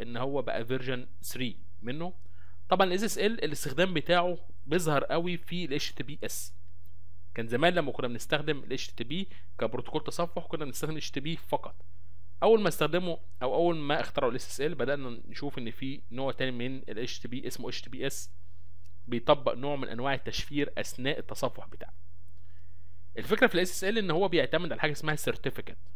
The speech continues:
عشان يعمل اوثنتيكيت لل في بي ان يوزر. يعني انا كيوزر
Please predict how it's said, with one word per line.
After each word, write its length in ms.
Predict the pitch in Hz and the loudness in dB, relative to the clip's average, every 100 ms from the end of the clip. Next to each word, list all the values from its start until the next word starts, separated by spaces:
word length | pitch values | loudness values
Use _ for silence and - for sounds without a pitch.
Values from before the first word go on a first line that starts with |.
| - - | -2 -2
عشان 260 | - 120 | -2 -2
يعمل 240 | 135 143 143 | 0 0 -2
اوثنتيكيت 760 | 110 120 110 120 139 143 - | -2 -2 -2 -2 0 0 0
لل 120 | 110 | -2
في 100 | 107 | -2
بي 180 | 123 101 | -2 -2
ان 80 | 120 | -2
يوزر. 260 | 110 95 - - - - - - - - - - | -2 -2 -2 -2 -2 -2 -2 -2 -2 -2 -2 0
يعني 240 | 123 139 | 0 2
انا 100 | 185 | 2
كيوزر 500 | - 147 156 135 - | 4 4 4 2 0